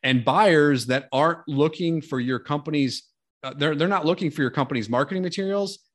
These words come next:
to make that decision, right? They're not going to your website and looking for that information. Instead, they're going to third-party review sites. They're going to peer-to-peer recommendations. They're looking at word of mouth. Um, they're looking at,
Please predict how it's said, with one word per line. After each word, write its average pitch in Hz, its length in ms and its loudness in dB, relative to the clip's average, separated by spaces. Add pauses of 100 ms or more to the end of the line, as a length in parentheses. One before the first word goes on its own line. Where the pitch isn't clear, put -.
to - 80 -4
make 131 200 0
that 127 140 -2
decision, 113 480 -4 (600)
right? 107 180 -2
They're 151 140 2
not 156 200 2
going 139 540 0 (680)
to 160 120 -4
your 139 140 0
website 117 520 0
and 107 140 -4
looking 139 280 0
for 120 100 -10
that 107 120 -2
information. 92 500 -10 (680)
Instead, 160 420 2
they're 143 140 4
going 135 300 2
to 117 100 -4
third-party 113 580 -2
review 101 400 -2
sites. 165 480 0
They're 120 140 -4
going 120 300 -4
to 107 60 -6
peer-to-peer 110 560 -6
recommendations. 135 960 0
They're 113 140 -2
looking 113 380 -4
at 104 140 -8
word 107 180 -4
of 98 60 -8
mouth. 95 280 -8 (420)
Um, 101 580 0
they're 120 160 0
looking 117 400 0
at, 101 240 -4